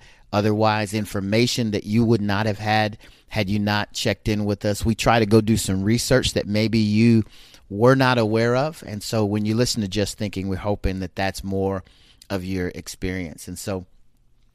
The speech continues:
I would, I, I just thought I'd take just a minute for our brand new listeners, uh, who might enjoy learning a little bit more about the show, about our personalities. And,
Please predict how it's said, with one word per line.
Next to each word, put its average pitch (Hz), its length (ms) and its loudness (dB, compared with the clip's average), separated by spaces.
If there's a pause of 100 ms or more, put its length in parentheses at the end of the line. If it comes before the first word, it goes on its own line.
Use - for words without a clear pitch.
(140)
I 127 80 0
would, 117 300 0
I, 135 220 4
I 139 100 6
just 151 240 2
thought 135 140 4
I'd 123 140 2
take 127 260 0
just 156 280 2
a 131 60 2
minute 117 340 0
for - 220 0
our 107 200 0
brand 123 420 -2
new 123 100 0
listeners, 117 500 -2 (480)
uh, 95 260 -2
who 113 120 -4
might 110 300 2
enjoy 104 540 0
learning 113 460 0
a 92 60 -4
little 139 320 2
bit 123 160 -2
more 110 300 0
about 98 380 -6
the 90 60 -12
show, 143 380 2
about 98 240 -2
our 98 80 -4
personalities. 104 800 -6
And, 92 140 -8